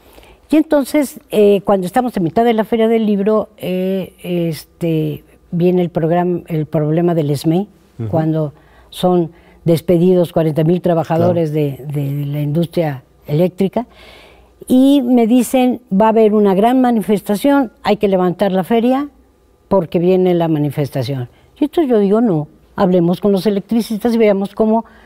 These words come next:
Speaker 1: cómo convivimos, pues,
Speaker 2: Claro.
Speaker 1: si, si no son enemigos, son
Speaker 2: Ajá.
Speaker 1: amigos", ¿no? Y, este, me dijeron, "Estás loca, tú ya no diriges la feria y vete pa' tu casa".
Speaker 2: ¿En serio? ¿Así,
Speaker 1: Ah,
Speaker 2: tal cual?
Speaker 1: tal cual.
Speaker 2: Bueno, esto fue en la época de Calderón y de Marcela Ebrard,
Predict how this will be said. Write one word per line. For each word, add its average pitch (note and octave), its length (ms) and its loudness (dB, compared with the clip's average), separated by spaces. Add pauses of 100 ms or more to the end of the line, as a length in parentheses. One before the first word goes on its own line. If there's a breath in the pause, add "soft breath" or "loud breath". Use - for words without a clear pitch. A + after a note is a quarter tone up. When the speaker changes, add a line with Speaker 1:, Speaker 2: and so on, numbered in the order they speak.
(180 loud breath)
Speaker 1:
cómo G#3+ 240 2
convivimos, A#3 720 2
pues, F#3 120 2
Speaker 2:
Claro. - 340 2
Speaker 1:
si, E3+ 120 -4
si E3+ 140 0
no G#3 120 4
son G#3+ 200 2
enemigos, A#3+ 500 4
son B3 140 0
Speaker 2:
Ajá. G#3 100 0
Speaker 1:
amigos", C#4+ 400 2
¿no? A3+ 180 -6 (600 loud breath)
Y, G#3 280 4
este, F3+ 380 0
me E3+ 100 2
dijeron, D#3 200 0
"Estás D3 260 -2
loca, F3 420 -2 (340)
tú F3+ 140 2
ya D#3+ 400 -2
no E3 180 -2
diriges D#3 380 -2
la C#3 100 -2
feria A3 480 0 (300)
y F3 400 0 (540)
vete D#3 280 -2
pa' C#3+ 120 -4
tu C3+ 120 -10
casa". - 240 -12 (220)
Speaker 2:
¿En A#2+ 180 -2
serio? G#3+ 440 2
¿Así, A#2+ 240 -2
Speaker 1:
Ah, G#3+ 80 -2
Speaker 2:
tal D#3+ 160 0
cual? D3+ 240 0 (140)
Speaker 1:
tal A#3 180 -2
cual. D3+ 160 -2
Speaker 2:
Bueno, - 100 -2
esto - 160 -4
fue D#3 340 2
en A2 60 -2
la A#2+ 60 2
época D#3 280 -4
de A#2 100 2
Calderón A2+ 460 -2
y G#3+ 40 0
de C#3+ 180 0
Marcela G2+ 340 -2
Ebrard, G#3+ 260 0